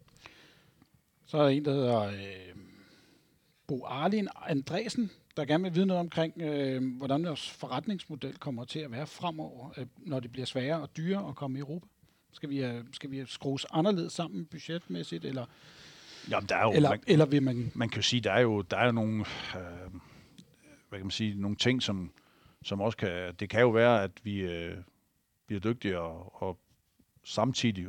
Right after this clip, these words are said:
Speaker 2: og uden at komme i Europa, øh, også, øh, kan sælge spillere på et vist niveau.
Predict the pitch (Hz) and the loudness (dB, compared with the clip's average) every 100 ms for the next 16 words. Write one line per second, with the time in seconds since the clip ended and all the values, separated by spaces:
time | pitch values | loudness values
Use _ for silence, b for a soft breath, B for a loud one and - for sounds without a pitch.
0 | - 98 127 147 107 101 101 95 92 104 | -6 0 4 4 2 -2 -2 -2 0 -2
1 | 107 90 b b b b b - 95 92 | -2 -6 b b b b b -8 -4 0
2 | 117 110 107 92 87 85 92 - - 107 | 2 2 2 0 -4 -8 -10 -12 -14 -16
3 | - 101 - 104 - 110 123 98 - 104 | -8 -4 -2 -2 -2 0 0 0 -2 -4
4 | 98 113 107 98 113 | -2 -2 -2 -4 -6